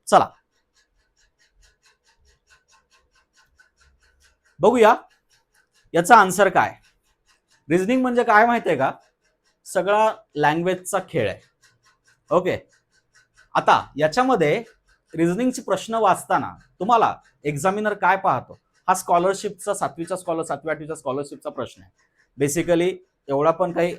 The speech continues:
हार्ड लेवल नाहीये, पण लँग्वेज थोडीशी मी माझ्या पद्धतीनं मोल्ड केली आहे. त्यावेळेस विचारताना फार थोड्या नॉर्मल लँग्वेजमध्ये विचारला होता. ओके, पण इथं मी थोडंसं त्याला स्टँडर्ड त्याचं वाढवलेलं आहे, पण आहे लेवल तीच.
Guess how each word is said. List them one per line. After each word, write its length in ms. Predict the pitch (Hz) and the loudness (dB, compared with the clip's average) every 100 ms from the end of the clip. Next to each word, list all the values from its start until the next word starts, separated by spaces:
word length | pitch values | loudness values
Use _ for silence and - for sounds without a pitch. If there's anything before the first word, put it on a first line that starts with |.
| - | -12
हार्ड 320 | - 143 160 | 0 2 2
लेवल 340 | 156 151 151 139 | 0 0 0 -2
नाहीये, 280 | 120 98 - _ _ _ _ 220 | -4 -8 -14 _ _ _ _ 8
पण 200 | 185 101 _ _ _ - | 8 4 _ _ _ -2
लँग्वेज 540 | 143 165 185 220 226 - | 2 2 6 4 4 4
थोडीशी 500 | 208 214 - 156 208 _ _ _ _ 170 | 4 4 0 -4 -4 _ _ _ _ -6
मी 60 | |
माझ्या 280 | 180 151 175 | 0 0 0
पद्धतीनं 500 | 185 180 190 185 190 | -2 -4 -6 -6 -8
मोल्ड 360 | 190 175 175 170 | -4 -2 -2 -4
केली 280 | 180 127 | -6 -6
आहे. 100 | 101 - | -8 -6
त्यावेळेस 340 | 151 165 185 180 | -2 0 -2 -6
विचारताना 440 | 156 175 175 180 | -6 -4 -4 -6
फार 180 | 180 170 175 | -6 -6 -4
थोड्या 220 | 170 175 - _ _ _ | -4 -4 -8 _ _ _
नॉर्मल 340 | 135 143 151 165 | 0 0 2 0
लँग्वेजमध्ये 520 | 160 156 151 151 151 | 0 -2 -4 -4 -6
विचारला 400 | 147 147 135 131 | -4 -2 0 -2
होता. 280 | 110 123 147 _ _ _ _ | -4 -8 -12 _ _ _ _
ओके, 280 | 156 165 110 - _ _ _ _ - | -4 -4 -6 -12 _ _ _ _ -8
पण 100 | 208 | -6
इथं 220 | 214 240 | -2 -2
मी 100 | 240 | -2
थोडंसं 480 | 247 214 214 220 226 | -2 2 2 2 0
त्याला 300 | 220 175 160 226 _ - | 2 4 2 -2 _ -20
स्टँडर्ड 460 | - 170 180 196 | -2 -2 0 0
त्याचं 240 | 202 190 208 | 0 -2 2
वाढवलेलं 600 | 180 156 170 190 143 117 | 4 4 4 2 0 -2
आहे, 100 | - _ _ _ 240 | -8 _ _ _ -8
पण 80 | 202 | -2
आहे 340 | 190 180 226 - | -2 0 -2 -4
लेवल 340 | 170 180 190 185 | -4 -2 0 -2
तीच. 360 | 185 - - | -6 -10 -12